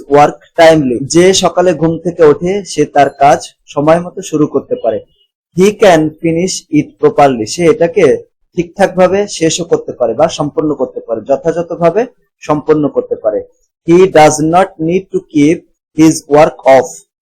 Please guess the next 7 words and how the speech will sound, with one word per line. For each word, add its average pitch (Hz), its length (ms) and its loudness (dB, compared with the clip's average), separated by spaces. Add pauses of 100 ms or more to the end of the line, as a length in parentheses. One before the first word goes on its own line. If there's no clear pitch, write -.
(240)
তার 160 160 6
কাজটি 156 560 0
রেখে 143 360 2
দেওয়ার 139 480 4
প্রয়োজন 151 480 2
হয় 127 280 2
না। 147 340 -4